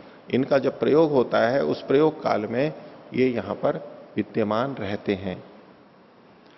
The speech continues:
इसको भाष्य से देखिए, "येषाम शब्दानाम उच्चारण उत्पत्तौ स्वे अर्थे प्रयुज्यमानानाम रूपम उपलभ्यते।" जिन शब्दों के उच्चारण की उत्पत्ति में,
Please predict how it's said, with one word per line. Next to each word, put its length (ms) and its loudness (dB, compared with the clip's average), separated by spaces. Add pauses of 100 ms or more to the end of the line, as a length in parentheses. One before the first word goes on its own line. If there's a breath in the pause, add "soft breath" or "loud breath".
(340 loud breath)
इसको 220 -4
भाष्य 300 0
से 140 0
देखिए, 500 0 (500 loud breath)
"येषाम 520 4
शब्दानाम 600 0
उच्चारण 580 0
उत्पत्तौ 680 0
स्वे 360 2
अर्थे 380 0
प्रयुज्यमानानाम 1040 0
रूपम 380 0
उपलभ्यते।" 960 -4 (600 loud breath)
जिन 240 6
शब्दों 520 0
के 280 2 (1700)
उच्चारण 600 2
की 200 0
उत्पत्ति 640 0
में, 240 -6